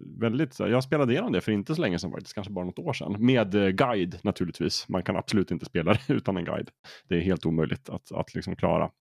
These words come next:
man inte vet hur man ska göra. Men man kan spela igenom det bara för upp-,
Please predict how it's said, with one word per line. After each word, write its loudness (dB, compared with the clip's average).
man -2
inte -6
vet -4
hur -8
man -6
ska -10
göra. -6
Men 2
man 4
kan 2
spela 2
igenom 2
det 2
bara 2
för 2
upp-, 0